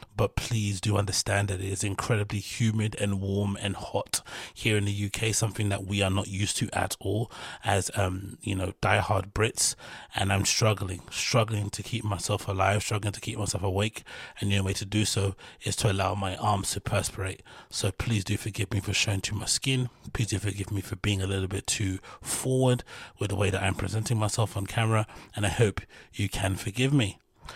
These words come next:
For those of you who listen to the podcast via the audio version, you will have no idea who I'm talking about, and you'll be enjoying the sultry sounds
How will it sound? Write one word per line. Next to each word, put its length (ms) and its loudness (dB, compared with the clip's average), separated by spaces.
For 100 0
those 120 8
of 60 4
you 200 10
who 80 4
listen 200 4
to 120 2
the 60 2
podcast 540 2
via 120 2
the 100 0
audio 380 6
version, 400 4
you 80 0
will 80 0
have 180 -2
no 140 4
idea 180 2
who 60 2
I'm 100 0
talking 300 0
about, 240 0
and 100 2
you'll 120 0
be 140 -2
enjoying 580 0
the 100 -2
sultry 640 2
sounds 500 0